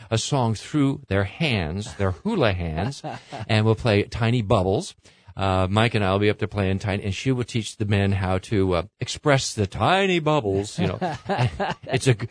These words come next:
Speaker 1: it's a good laugh for the wives. <laughs> And, uh, and so throughout the, um, the show, we'll interweave, as I say, stories. Um, you know, the Brady Bunch had, you could say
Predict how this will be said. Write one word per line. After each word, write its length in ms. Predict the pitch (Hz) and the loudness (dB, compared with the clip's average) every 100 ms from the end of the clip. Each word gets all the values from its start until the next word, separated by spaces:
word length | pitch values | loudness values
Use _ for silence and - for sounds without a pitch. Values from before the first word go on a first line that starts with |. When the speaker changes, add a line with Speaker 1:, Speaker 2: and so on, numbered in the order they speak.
| 156 | -6
Speaker 1:
it's 140 | - 113 | -2 0
a 40 | 113 | 4
good 200 | 131 107 | 6 6
laugh 260 | 110 98 | 6 4
for 140 | - 90 | 4 4
the 80 | 87 | 6
wives. 480 | 90 87 78 220 - | 8 8 6 2 2
<laughs> 40 | 196 190 208 156 185 - - - 202 - 185 - 165 - - - - - - - 240 202 165 | 2 6 4 4 -2 -4 -6 -6 -8 -6 -8 -8 -10 -10 0 2 2 -2 -8 -8 -6 -8 -4
And, 440 | 123 120 113 113 104 | 0 2 2 0 0
uh, 120 | 98 - - - | -2 -6 -20 -6
and 140 | 113 113 | 0 0
so 180 | - 135 | 4 2
throughout 520 | - 135 127 120 110 | 4 6 8 6 4
the, 280 | 113 104 98 | 2 4 4
um, 160 | 95 | 2
the 100 | 107 | 0
show, 300 | 101 - 101 | 0 2 4
we'll 160 | 101 104 | 4 4
interweave, 640 | 110 98 95 98 92 87 - | 2 2 2 4 2 0 0
as 180 | 95 | 0
I 100 | 87 | 2
say, 200 | 82 90 | 0 -2
stories. 600 | 82 - 113 104 101 98 95 | -4 0 2 4 4 2 0
Um, 260 | 87 87 - - - | -2 -4 -10 -20 -4
you 160 | 135 147 | 2 2
know, 40 | |
the 80 | 127 | 4
Brady 220 | 139 147 | 6 6
Bunch 220 | 127 120 | 6 2
had, 280 | 120 101 98 | 4 2 4
you 100 | 117 | 0
could 240 | - 190 117 | 6 4 4
say 380 | - 71 69 | -2 -4 -6